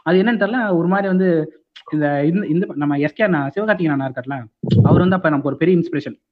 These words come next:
அவர் மாதிரி கண்டபடி ஸ்டார்ட் பண்ணிட்டு சுத்துறது, அப்படியே மனசுக்குள்ள அந்த நிஜமெல்லாம் மறந்து போச்சு, அந்த எதிர்நீச்சல் பாட்டுலாம் பாடிக்கிட்டு, அப்படி இப்படின்னு ஒரு மாதிரி ஜாலியா சுத்திக்கிட்டு,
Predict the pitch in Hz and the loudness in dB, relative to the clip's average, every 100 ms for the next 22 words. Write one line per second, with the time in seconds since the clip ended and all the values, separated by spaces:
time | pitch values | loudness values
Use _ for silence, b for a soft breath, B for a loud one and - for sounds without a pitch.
0 | - 147 151 165 175 160 156 165 170 156 | -12 -6 -4 -2 0 0 0 -2 -2 -4
1 | - 147 139 135 131 127 135 - _ _ | -2 -4 -2 -6 -6 -6 -6 -8 _ _
2 | _ _ 175 180 180 165 160 190 175 156 | _ _ 0 2 4 2 0 -2 0 0
3 | 156 160 185 175 170 156 165 151 147 151 | 2 2 2 2 2 0 -2 -4 -2 0
4 | 139 143 151 180 180 175 147 143 147 143 | 0 0 2 2 2 0 -2 -2 -2 -2
5 | 139 135 135 127 - - - _ _ _ | -4 -4 -4 -4 -4 -6 -10 _ _ _
6 | - _ 156 175 185 196 175 180 160 156 | -20 _ 2 4 4 4 2 2 2 2
7 | 170 170 151 143 151 | 2 0 -2 0 -2